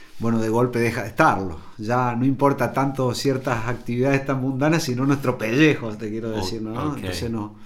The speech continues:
Speaker 2: O sea, se, se me viene la, la imagen de yo estar arriba en la montaña, subiendo. ¿Cómo, cómo definís el aquí y ahora estando ahí?
Speaker 1: Bien,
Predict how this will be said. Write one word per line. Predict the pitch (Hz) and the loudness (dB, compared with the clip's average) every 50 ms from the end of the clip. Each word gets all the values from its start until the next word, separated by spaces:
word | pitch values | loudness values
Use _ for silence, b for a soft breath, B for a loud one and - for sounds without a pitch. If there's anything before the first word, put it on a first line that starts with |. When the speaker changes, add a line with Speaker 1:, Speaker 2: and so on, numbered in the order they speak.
| B B B B B B | B B B B B B
Speaker 2:
O | - - | -6 -4
sea, | - 131 | -2 -2
se, | 123 131 127 127 | -4 -4 -4 -4
se | - 127 120 | -2 0 0
me | 117 | 2
viene | 135 151 165 151 | 4 4 4 4
la, | 139 123 | 2 2
la | 113 107 110 | 0 -2 0
imagen | 110 113 120 135 139 - 139 123 | 0 0 0 0 -2 -2 -2 -2
de | 110 107 101 | 0 0 0
yo | 107 110 | -2 -4
estar | - - 117 117 120 - - - - | -2 0 0 0 0 -2 -6 -4 -2
arriba | 87 92 - 113 117 120 | -2 0 2 2 2 2
en | 117 | 2
la | 107 101 | 2 0
montaña, | 98 98 101 104 104 107 113 120 127 131 139 143 143 143 143 - - - - - - | 0 0 -2 0 0 0 2 2 2 0 0 0 -2 -4 -6 -10 -12 -14 -14 -12 -10
subiendo. | - - - - 104 104 107 117 120 117 110 107 104 98 95 90 82 - - b b b b b b b b - - - - - - - - 110 - - | -8 -8 -6 -2 -2 0 0 2 2 2 2 2 0 0 0 -2 -4 -6 -10 b b b b b b b b -18 -18 -16 -18 -18 -18 -18 -16 -16 -8 -4
¿Cómo, | - 135 135 135 131 - - | 0 2 2 2 2 2 0
cómo | 143 143 151 143 | 2 4 4 4
definís | 127 120 - 117 117 123 127 | 2 2 0 0 0 0 0
el | 131 110 | 0 0
aquí | 101 95 - - 127 123 117 | -2 -2 -2 -2 0 0 2
y | 110 | 2
ahora | 104 104 107 107 104 101 92 87 - - | 2 2 2 2 2 0 -2 -6 -8 -8
estando | - - - - 101 98 98 95 | -10 -8 -6 -4 -2 -2 -2 -2
ahí? | 95 92 92 92 - | -2 -2 -4 -4 -6
Speaker 1:
Bien, | 120 117 117 120 123 110 107 | -8 -8 -4 -4 -4 -4 -4